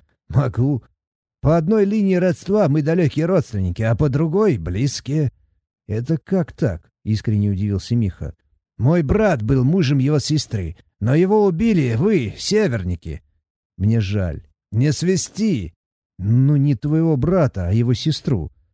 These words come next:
И тут мысль оформилась окончательно. Когда охранник отвлекся,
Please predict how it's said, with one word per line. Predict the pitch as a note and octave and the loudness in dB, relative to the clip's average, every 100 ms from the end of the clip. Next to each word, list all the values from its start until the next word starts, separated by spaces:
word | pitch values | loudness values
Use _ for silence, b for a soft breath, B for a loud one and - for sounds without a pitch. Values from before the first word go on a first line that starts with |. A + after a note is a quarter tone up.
| _ _ _ | _ _ _
И | G2 A2 | -4 -2
тут | F#3 G3 B2+ | 0 0 2
мысль | C#3+ E3+ - B2+ | 2 2 0 0
оформилась | B2 D3 C3 A#2+ A#2 A2+ | 0 0 2 2 0 0
окончательно. | - A2 - C3+ G#2+ - C2+ - _ _ _ _ _ - | 2 2 2 0 0 -4 -8 -8 _ _ _ _ _ -6
Когда | G2+ G#2+ C3 | 0 2 2
охранник | A2+ C3+ D3+ A#2+ G#2+ | 2 2 2 2 2
отвлекся, | A2+ A2+ D#3+ D#3+ - - C#2 | 0 0 2 2 0 -6 -8